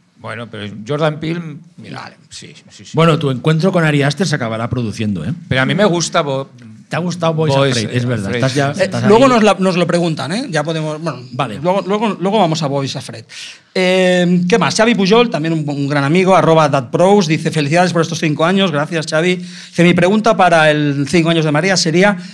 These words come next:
Speaker 2: si creéis en lo paranorma-, en lo paranormal fuera de la pantalla y en ese caso si tenéis alguna anécdota que contar al respecto.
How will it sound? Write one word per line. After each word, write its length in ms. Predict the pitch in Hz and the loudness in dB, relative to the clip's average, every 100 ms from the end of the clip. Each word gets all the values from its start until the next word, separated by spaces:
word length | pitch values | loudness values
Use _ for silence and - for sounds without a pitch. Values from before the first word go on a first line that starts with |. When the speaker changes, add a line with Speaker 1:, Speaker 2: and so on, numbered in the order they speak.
| - | -12
Speaker 2:
si 260 | - - 185 | -2 2 2
creéis 380 | 180 170 226 214 | 4 4 4 2
en 160 | 196 | 2
lo 140 | 165 151 | 2 2
paranorma-, 600 | 147 147 143 143 165 160 - _ _ _ - | 2 2 2 0 -2 -8 -20 _ _ _ -2
en 140 | 165 | 2
lo 140 | 165 165 | 2 2
paranormal 720 | 160 220 185 160 160 190 180 | 4 4 4 4 2 0 0
fuera 260 | 180 165 | 2 4
de 60 | 143 | 2
la 80 | 127 | 0
pantalla 460 | 127 123 165 202 | -2 -2 0 0
y 80 | 160 | 0
en 80 | 151 | -2
ese 160 | 165 | -2
caso 240 | 165 170 196 | -4 -4 -4
si 100 | 180 | -4
tenéis 220 | 147 160 | -4 -2
alguna 220 | 156 160 | -2 0
anécdota 300 | 151 151 165 | -2 -4 -4
que 120 | 156 | -4
contar 240 | 139 127 139 | -4 -4 -4
al 100 | 120 | -4
respecto. 540 | 117 - 107 - 110 | -8 -14 -16 -14 -16